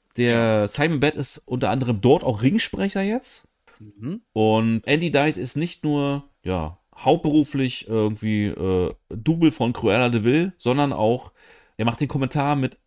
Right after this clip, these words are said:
Speaker 1: ich glaube, iBroker.
Speaker 2: iBroker.
Speaker 1: iBroker, der das Ganze auch dann, glaube ich, auf Twitch streamt, wenn ich das richtig, äh, sehe. Und das Ganze auf YouTube auch natürlich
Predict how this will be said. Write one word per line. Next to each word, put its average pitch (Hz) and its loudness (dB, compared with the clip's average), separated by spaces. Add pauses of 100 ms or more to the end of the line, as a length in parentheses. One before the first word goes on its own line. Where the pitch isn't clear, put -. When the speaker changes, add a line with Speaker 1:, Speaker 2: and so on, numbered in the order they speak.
(400)
Speaker 1:
ich 107 -8
glaube, 139 -2
iBroker. 165 -2 (240)
Speaker 2:
iBroker. 135 0
Speaker 1:
iBroker, 156 2
der 135 2
das 151 0
Ganze 139 -2
auch 120 -2
dann, 135 -2
glaube 120 4
ich, 143 -4
auf - -4 (200)
Twitch 120 -6
streamt, - -4
wenn 120 -2
ich 156 -4
das 127 -4
richtig, 185 -8
äh, 147 -2
sehe. 180 -2 (460)
Und 180 2
das 147 -6
Ganze 131 -2
auf 120 -2
YouTube - -4
auch 113 -2
natürlich 120 -2